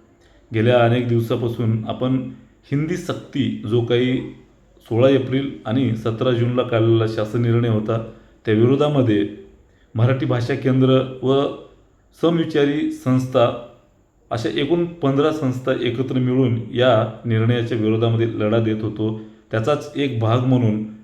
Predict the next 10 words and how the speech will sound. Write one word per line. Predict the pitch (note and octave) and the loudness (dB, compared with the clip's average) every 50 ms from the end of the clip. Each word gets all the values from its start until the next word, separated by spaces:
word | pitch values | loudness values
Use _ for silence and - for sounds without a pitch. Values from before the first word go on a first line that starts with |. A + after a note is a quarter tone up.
| - _ _ _ - | -20 _ _ _ -4
आपली | - G#2+ A2 C#3+ D3+ D#3 E3 E3 E3 - - - | -4 -4 -2 -2 2 2 2 2 2 -2 -4 -2
युवा | C3 B2+ C#3 C3 | 0 0 0 0
शैक्षणिक | - - B2+ A#2 - C#3+ C#3 C3+ C3+ | 0 -2 -4 -4 -2 -2 -2 0 -2
व | C3+ | -2
सामाजिक | C3 - - A#2+ A#2+ A#2+ A#2 A#2+ A#2+ | -4 -2 -2 0 0 0 0 0 0
न्याय | A#2 A#2 A#2 A2+ | 0 0 0 0
संघटना | A2+ A2+ A#2+ A2+ A2+ A2+ A#2 A2+ A2 A#2 A#2 A#2 A2+ - - | 0 0 0 2 4 4 4 2 2 0 0 0 0 -2 -4
अध्यक्ष | A2+ G#2+ G#2 G#2+ A2 G#2+ - - A#2+ | -6 -6 -2 -2 -2 -2 -2 -4 -4
कांबळे | A2+ A2 - G#2+ G#2 G#2+ G#2 | -4 -4 -4 -4 -2 -4 -4
संदीप, | G#2+ - A2+ A2 A#2 A#2 B2 B2 B2 - | -4 -2 0 0 2 2 0 -2 -4 -8